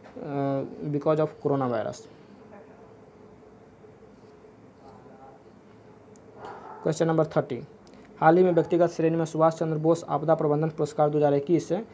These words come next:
किसे प्रदान करने की घोषणा की गई है? तो राजेंद्र कुमार भंडारी, राजेंद्र कुमार भंडारी को, अ,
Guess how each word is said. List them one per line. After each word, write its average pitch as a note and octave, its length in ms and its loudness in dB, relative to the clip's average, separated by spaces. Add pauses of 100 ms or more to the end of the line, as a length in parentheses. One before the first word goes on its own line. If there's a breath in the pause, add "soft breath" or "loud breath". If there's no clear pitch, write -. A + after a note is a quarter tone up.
(240 loud breath)
किसे E3+ 200 0
प्रदान D#3 300 2
करने D#3 260 2
की E3 100 -2
घोषणा D3 300 -4
की D3 140 -4
गई D3 80 6
है? D3+ 80 6
तो D#3 120 0
राजेंद्र D#3+ 400 2
कुमार D#3 260 -2
भंडारी, C3+ 380 0
राजेंद्र D#3+ 400 -2
कुमार D#3+ 200 -2
भंडारी C#3+ 420 0
को, D#3 200 0
अ, A3 80 -6